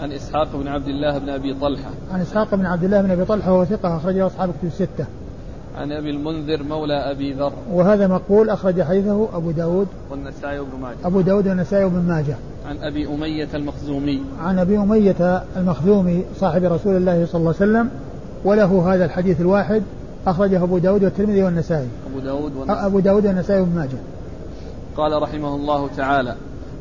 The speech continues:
Speaker 1: "الرجل يتجاوز للسارق عن سرقته بعد أن يأتي به الإمام،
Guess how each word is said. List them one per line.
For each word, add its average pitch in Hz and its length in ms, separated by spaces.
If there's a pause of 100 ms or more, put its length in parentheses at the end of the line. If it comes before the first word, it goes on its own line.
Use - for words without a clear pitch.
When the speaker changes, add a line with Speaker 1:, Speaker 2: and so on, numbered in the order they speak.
(140)
Speaker 1:
"الرجل 151 540
يتجاوز 147 720
للسارق 151 680
عن 139 200
سرقته 143 800
بعد 147 220
أن 143 180
يأتي 147 460
به 151 220
الإمام، 143 520